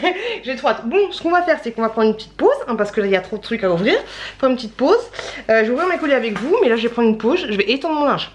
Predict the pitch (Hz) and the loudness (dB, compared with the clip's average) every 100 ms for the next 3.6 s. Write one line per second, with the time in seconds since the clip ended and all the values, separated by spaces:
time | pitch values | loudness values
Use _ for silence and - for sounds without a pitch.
0 | - 247 - 196 294 294 285 277 254 240 | -6 -6 -6 -4 -2 0 0 2 4 2
1 | 285 - 262 247 240 247 285 226 - - | 0 -2 0 0 2 2 2 -4 -10 -16
2 | - - - - 214 208 208 180 - - | -14 -16 -4 2 2 4 0 -2 -6 -18
3 | - - - - - - | -20 -20 -20 -20 -20 -20